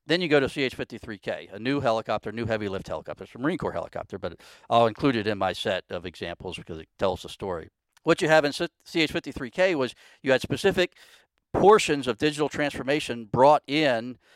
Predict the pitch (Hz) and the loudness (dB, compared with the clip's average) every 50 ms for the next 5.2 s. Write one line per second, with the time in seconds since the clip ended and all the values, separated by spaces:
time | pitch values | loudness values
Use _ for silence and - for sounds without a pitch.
0 | - - - 127 127 - - 131 - - 143 - - 127 - - - 123 120 120 | -18 -6 -4 -2 -2 -2 -4 -8 -4 -4 -4 -4 -4 -4 -4 -2 0 0 0 -2
1 | - - - - - 117 110 104 98 - 147 165 165 - - 87 80 - 113 110 | -4 -10 -14 -10 -10 -8 -8 -8 -2 2 4 4 4 2 -2 -6 -6 -4 0 4
2 | 123 139 147 143 135 123 120 113 - 139 123 107 104 107 120 151 165 - - - | 6 6 6 6 4 2 0 -2 0 2 2 2 2 0 -4 -6 -8 -12 -16 -20
3 | _ _ _ _ _ 127 123 113 107 - 113 110 110 - 127 123 139 143 135 - | _ _ _ _ _ -4 -4 -2 0 2 2 2 2 2 0 0 0 0 -2 -6
4 | _ _ _ _ _ _ 120 120 120 120 120 123 117 - - 139 120 113 113 110 | _ _ _ _ _ _ 4 6 6 6 6 2 -2 -6 -6 -6 -4 -4 -4 -4
5 | 110 110 113 | -6 -8 -10